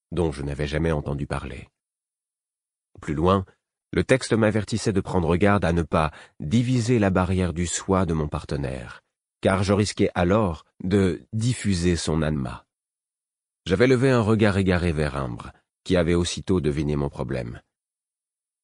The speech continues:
J'espérais que tu saurais ce que signifie ce charabia », avait-il dit d'un ton accablé. J'avais secoué la tête. Si Galen connaissait le sens de ces mots,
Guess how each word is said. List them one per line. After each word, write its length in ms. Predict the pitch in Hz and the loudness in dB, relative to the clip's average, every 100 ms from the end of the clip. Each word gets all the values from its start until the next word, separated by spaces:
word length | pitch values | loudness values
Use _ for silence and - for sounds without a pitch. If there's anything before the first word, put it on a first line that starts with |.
| _ _ - | _ _ -4
J'espérais 600 | 208 - - 73 78 90 | -2 -2 0 -2 2 0
que 100 | - | -2
tu 160 | 78 82 | -8 -6
saurais 360 | - 85 107 | -4 0 0
ce 140 | 95 85 | 0 -6
que 160 | - | -4
signifie 580 | 92 - 90 85 - 233 | -4 -2 -2 -2 -2 -6
ce 180 | - 87 | -2 -2
charabia », 680 | - 71 82 247 320 - - _ _ _ _ _ | -2 -2 0 2 0 -2 -12 _ _ _ _ _
avait-il 460 | - 90 90 85 73 | -2 0 0 -2 -4
dit 180 | 82 71 | -4 -4
d'un 160 | 71 | -6
ton 220 | 73 73 69 | -6 -6 -6
accablé. 540 | - 67 65 67 - _ _ _ _ _ _ _ - | -8 -8 -8 -12 -14 _ _ _ _ _ _ _ -4
J'avais 200 | 78 85 | -2 0
secoué 320 | - 90 82 | -2 -2 0
la 100 | 76 | -2
tête. 400 | - 73 - - _ _ _ _ _ _ _ _ _ _ | -2 -10 -10 -20 _ _ _ _ _ _ _ _ _ _
Si 100 | 87 | -4
Galen 340 | 82 98 104 104 | 2 4 4 4
connaissait 360 | 104 98 - | 2 0 0
le 100 | 95 | 0
sens 320 | 90 95 87 | 0 -2 0
de 80 | 82 | -2
ces 160 | 80 82 | -2 0
mots, 300 | 90 104 | 0 0